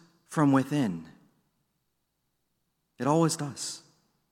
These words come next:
It's an interior, God-given quality, not an exterior circumstance. And that's what the chief priests and elders failed to understand.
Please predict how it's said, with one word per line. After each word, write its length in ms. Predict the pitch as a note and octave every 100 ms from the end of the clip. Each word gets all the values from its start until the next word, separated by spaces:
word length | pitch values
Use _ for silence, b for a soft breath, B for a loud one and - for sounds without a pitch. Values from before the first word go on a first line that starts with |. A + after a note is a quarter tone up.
| _ _ _ _ _ _ _ _ _ _ _ -
It's 140 | C3+
an 100 | F3
interior, 720 | F3 G#3 G#3+ - G#3+ G3 F3+
God-given 720 | D3 F#3 G3 G3+ D#3 F3 F3 D#3
quality, 480 | F#3 F3 F#3 D#3+
not 280 | D#3 E3+ F#3+
an 120 | E3
exterior 640 | D3+ D3 - F3 F3 E3 D#3+
circumstance. 1160 | D#3+ F#3+ F3+ A#2 G2 - G2+ E2 D#2+ - - - _ _ _ _ _ _ _ _ _ _ _ _ _ _ _ _ _ _ _ _ _ -
And 120 | D#3+
that's 180 | A#3 A#3+
what 120 | B3
the 80 | G#3
chief 360 | - G3 -
priests 340 | - G3 F3+ F3
and 100 | D3
elders 400 | D3+ D3+ D3+ -
failed 300 | D3 C#3 C3+
to 80 |
understand. 840 | A#2 B2 B2 B2 F3 C#3 E2+ D#2